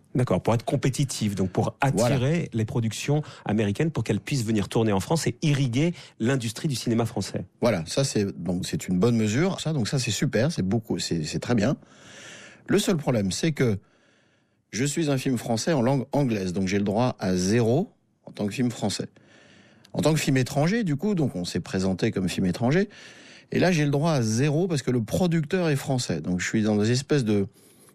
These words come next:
Speaker 2: de, de, de, de trous juridiques qui fait que Valérian a le droit à zéro.
Speaker 1: C'est-à-dire que vos cent soixante-dix millions que vous êtes prêt à dépenser en France,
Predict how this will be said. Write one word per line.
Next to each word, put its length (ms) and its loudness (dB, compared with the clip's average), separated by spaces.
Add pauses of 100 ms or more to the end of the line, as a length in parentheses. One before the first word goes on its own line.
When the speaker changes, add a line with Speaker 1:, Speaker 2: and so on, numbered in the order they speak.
(140)
Speaker 2:
de, 240 -2
de, 320 0
de, 200 0
de 140 0
trous 280 2
juridiques 540 2
qui 120 -4
fait 220 0
que 260 2 (480)
Valérian 720 0 (180)
a 80 -2
le 120 0
droit 340 0
à 240 0
zéro. 500 2 (360)
Speaker 1:
C'est-à-dire 440 -2
que 120 -4
vos 140 0
cent 180 -2
soixante-dix 440 0
millions 280 4
que 40 0
vous 120 0
êtes 100 -2
prêt 140 0
à 20 2
dépenser 340 -2
en 120 2
France, 440 0